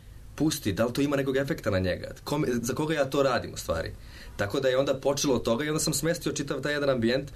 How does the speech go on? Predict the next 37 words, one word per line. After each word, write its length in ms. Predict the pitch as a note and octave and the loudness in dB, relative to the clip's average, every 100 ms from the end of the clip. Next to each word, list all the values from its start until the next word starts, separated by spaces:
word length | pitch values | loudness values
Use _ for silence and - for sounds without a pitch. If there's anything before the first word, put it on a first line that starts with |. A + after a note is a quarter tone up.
| - - - | -14 -8 -4
da 60 | |
to 140 | A#2 C#3 | 0 2
bude 180 | C#3+ | 2
u 20 | C3+ | 2
stvari 240 | C#3 B2 | 2 2
slike, 360 | - A#2+ C3+ B2+ | 2 0 2 0
da 80 | |
se 140 | A2+ C3 | 0 2
malo 180 | E3 E3 | 2 2
izmestim 400 | F3 F#3+ D#3+ A#2 | 2 2 2 0
iz 140 | G#2+ | 2
tog 240 | A#2+ F#2 - - - - | 2 0 -4 -14 -16 -4
vremena, 520 | - A2+ A2+ G2 F#2 F#2 | 2 4 4 4 2 2
e, 120 | G2 | 0
sadašnjeg 600 | F#2+ F#2+ G#2+ G#2 D#3+ D#3+ | 0 0 0 0 0 0
i 80 | C3+ | 0
da 100 | A#2+ | 0
to 260 | - D3+ C#3 C3+ - - | 0 2 2 2 -8 -2
mogu 280 | A2 C3 C#3 | 0 2 2
da, 100 | C#3 | 4
e, 80 | C3+ C3+ B2 | 6 6 6
sagledam 380 | C3+ C#3+ C#3+ | 2 2 2
s 60 | C3 | 2
nekog, 240 | C3+ C3+ | 0 -2
e, 220 | A#2 - A#2 B2+ B2 A#2 F2+ | -4 -2 0 2 2 0 0
ugla, 340 | B2 C#3 D#3+ B2 | 2 4 2 0
s 120 | - | -2
nekog, 240 | B2+ B2 A#2+ - G2 C3 | -2 -2 -4 -4 2 4
e, 40 | A#2+ | 4
s 60 | |
neke 180 | C#3 C3+ | 0 -2
perspektive, 600 | C3+ A2+ B2 - D3+ D3+ | -2 -2 -2 0 0 2
dakle 240 | E2+ F2+ G2+ | 0 0 0
da 140 | G2+ | 0
to 160 | - A#2+ | 0 2
bude 320 | A#2+ B2 G#2+ - - | 4 4 0 -4 -6
slika, 540 | - G2 F2+ - E3+ | -2 0 0 0 -2